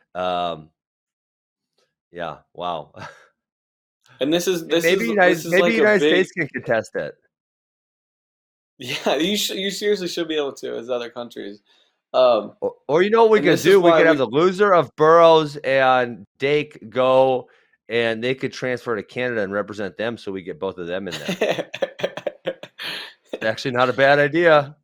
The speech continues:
Speaker 2: Not a bad idea, but we get to count if one of the, if one of them is representing Canada and wins, we, we count it as, uh,
Speaker 1: Oh, yeah.
Speaker 2: an American
Speaker 1: American
Speaker 2: medal.
Speaker 1: medal?
Speaker 2: Yeah.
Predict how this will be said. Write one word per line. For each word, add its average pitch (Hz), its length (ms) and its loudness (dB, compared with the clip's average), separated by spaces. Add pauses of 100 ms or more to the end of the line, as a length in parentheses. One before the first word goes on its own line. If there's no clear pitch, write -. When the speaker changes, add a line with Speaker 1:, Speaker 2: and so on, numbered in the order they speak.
(720)
Speaker 2:
Not 127 160 -4
a 131 40 -6
bad 131 220 0 (180)
idea, 156 380 -6 (320)
but 143 280 2
we 147 140 0
get 165 160 0
to - 60 -12
count 151 320 0
if 139 240 -6
one 139 200 -2
of 147 120 -6
the, - 100 -10
if - 260 -14 (300)
one 143 260 0
of 156 140 0
them 147 160 0
is 131 120 -2
representing 127 460 -2
Canada 123 400 -6
and 110 140 -8
wins, 110 280 -8
we, 110 180 -10
we 113 120 -10
count 117 280 -8
it 110 140 -8
as, 110 400 -6
uh, 101 420 -2 (340)
Speaker 1:
Oh, 151 180 2
yeah. 95 340 -4
Speaker 2:
an 110 260 -8
American 110 440 -4
Speaker 1:
American 104 240 -6
Speaker 2:
medal. 90 160 -2
Speaker 1:
medal? 107 340 -6
Speaker 2:
Yeah. 76 280 -8